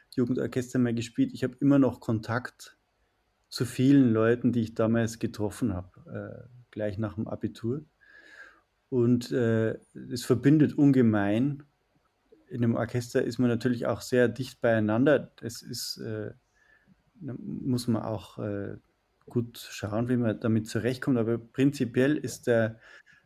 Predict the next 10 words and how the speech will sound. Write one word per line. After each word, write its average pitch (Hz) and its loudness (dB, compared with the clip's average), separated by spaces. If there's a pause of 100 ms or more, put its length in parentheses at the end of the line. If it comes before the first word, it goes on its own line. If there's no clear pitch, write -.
(200)
der 120 2
Mehrwert 131 4
des 113 -6
Zusammenspielens, 127 4
der - -6
ist - -12
extrem 117 0 (560)
hoch. 135 -2
Also 110 -12
diese, 113 -6